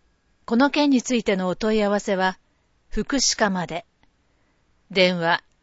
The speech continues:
三二八零一零、ファックス、三四三三八八。秋の全国交通安全運動。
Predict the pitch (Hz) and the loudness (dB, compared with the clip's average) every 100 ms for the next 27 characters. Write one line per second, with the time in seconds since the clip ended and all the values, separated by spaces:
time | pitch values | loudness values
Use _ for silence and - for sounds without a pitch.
0 | - - 202 196 185 175 175 - _ - | -4 2 2 2 -2 -2 -4 -8 _ -2
1 | 190 - 277 277 247 170 160 - - 175 | -2 0 2 4 4 2 -4 -12 -14 -6
2 | 202 175 160 156 165 _ _ _ _ _ | -2 -2 -2 -4 -8 _ _ _ _ _
3 | _ - 220 - 202 - 180 175 _ _ | _ 8 8 4 -6 -4 -6 -6 _ _
4 | - - 226 240 220 202 196 - - _ | -18 2 4 4 2 2 0 -6 -18 _
5 | - - 233 285 277 269 247 190 180 _ | -12 4 4 4 2 2 2 0 -10 _
6 | _ 180 - 165 160 - - - - _ | _ -8 -6 -8 -8 -8 -6 -6 -10 _
7 | _ _ _ _ _ _ _ _ _ _ | _ _ _ _ _ _ _ _ _ _
8 | _ _ _ _ _ _ _ _ - 269 | _ _ _ _ _ _ _ _ 6 6
9 | - 254 180 151 - _ - 262 330 302 | 6 2 4 4 2 _ 2 8 8 6
10 | 226 196 165 214 262 - 254 240 226 220 | 4 4 4 8 8 8 6 6 6 4
11 | 214 214 202 185 175 151 139 135 135 | 4 4 4 4 4 2 2 2 -2